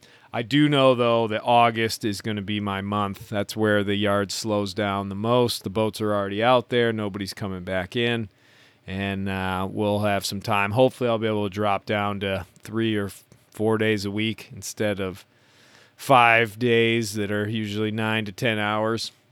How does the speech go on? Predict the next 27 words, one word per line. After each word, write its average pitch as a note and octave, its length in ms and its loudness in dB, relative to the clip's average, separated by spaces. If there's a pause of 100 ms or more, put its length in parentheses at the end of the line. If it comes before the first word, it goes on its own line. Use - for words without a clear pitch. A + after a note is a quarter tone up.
(720)
Um, G#2 400 -10
so A2 300 -2
we'll A#2 240 -4
see. A#2 320 -4
But, G2 300 -6
you A#2+ 100 -6
know, G2 140 -6
for A#2+ 160 -6
now, C#3+ 240 8
we're B2+ 120 4
just G#2 200 -8
gonna A2 140 -10
keep - 200 -12
punching G#2+ 380 -8
it G#2+ 60 -8
out. G#2+ 300 -2 (680)
But - 80 -10
then C#3+ 100 6
I D3+ 100 8
got D3 120 4
the - 80 -12
podcast, C#3 880 4 (220)
which B2 480 -8 (800)
I A2+ 100 0
absolutely B2+ 600 0
love C#3 480 4
doing. A#2+ 600 0